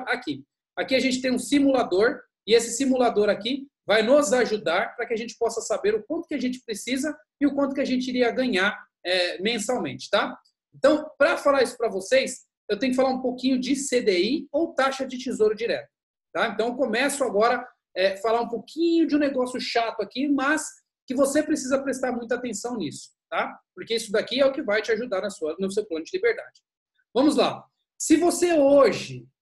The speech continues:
precisa, vamos colocar aqui que o plano pra sua aposentadoria é de cinco mil reais por mês. Vamos colocar cinco mil reais, ok? Hum.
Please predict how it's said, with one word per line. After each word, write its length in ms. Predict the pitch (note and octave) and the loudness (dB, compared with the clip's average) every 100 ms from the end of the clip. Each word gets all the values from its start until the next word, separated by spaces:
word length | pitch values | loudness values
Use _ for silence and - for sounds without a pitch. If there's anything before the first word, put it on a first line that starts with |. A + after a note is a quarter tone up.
| - - _ | -20 -20 _
precisa, 920 | - C#4 C4+ - C4 C#4 A#3 C3+ B2+ A#2 - | 2 4 4 0 0 2 2 -2 -8 -12 -14
vamos 240 | - C4 D4 | -4 -2 -2
colocar 480 | - C#4 A3+ A#3 G3+ | 2 2 4 2 0
aqui 460 | F3 B3+ B3 - _ _ _ _ | 0 0 0 -2 _ _ _ _
que 220 | G#3+ G#3 A3 | -8 -6 -4
o 80 | |
plano 440 | G#3+ C4+ E4 E4 B3+ | -2 4 4 4 2
pra 160 | B3+ | 0
sua 260 | A3+ - G#3 | 0 0 -2
aposentadoria 1000 | G3+ G3 F3+ E3+ G3 A3+ C4 C#4 C4 C4 - _ - | 0 -4 -4 -4 0 4 6 6 2 0 -10 _ -2
é 160 | G#3+ A#3 | 0 2
de 420 | G3+ A#3+ B3 B3 _ | 6 6 6 -2 _
cinco 500 | - - E4 F4 C#4 | -10 0 2 2 2
mil 160 | C#4+ C#4 | 2 4
reais 300 | B3+ A3+ A3 | 4 2 0
por 160 | A#3+ | -2
mês. 320 | G3 C3+ - _ - | -2 -4 -12 _ -8
Vamos 160 | C4 | -2
colocar 320 | C4+ B3 A#3+ | 2 2 2
cinco 420 | A#3 - D#4 D4+ D4 | -2 2 2 2 0
mil 140 | C4+ | 0
reais, 420 | B3 C#3 B2 - _ - - | 0 -2 -8 -18 _ -20 -14
ok? 420 | D3+ A3 C4+ - - _ _ _ _ _ - | 0 4 4 2 -12 _ _ _ _ _ -6
Hum. 320 | G#3+ E3 - | -4 -4 -6